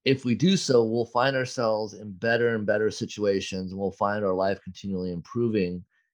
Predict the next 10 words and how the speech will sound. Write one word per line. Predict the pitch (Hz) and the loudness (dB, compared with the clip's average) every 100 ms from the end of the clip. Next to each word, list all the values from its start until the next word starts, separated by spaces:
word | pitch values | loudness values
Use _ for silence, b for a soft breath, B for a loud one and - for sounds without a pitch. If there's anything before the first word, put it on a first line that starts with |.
| - | -4
as | 98 98 80 | -2 -2 0
we | 113 | 0
grow | 101 98 104 98 92 92 - b b - | 0 0 2 2 2 0 -2 b b -14
and | 92 | -6
are | 90 | -6
capable | - - 131 123 107 107 101 85 | -6 0 0 0 0 2 2 2
of | 98 - _ _ _ _ _ | -2 -6 _ _ _ _ _
handling, | 123 131 123 110 104 98 95 - _ _ _ - | -2 -2 0 -2 -4 -4 -8 -14 _ _ _ -10
you | 87 | -8
know, | 73 | -8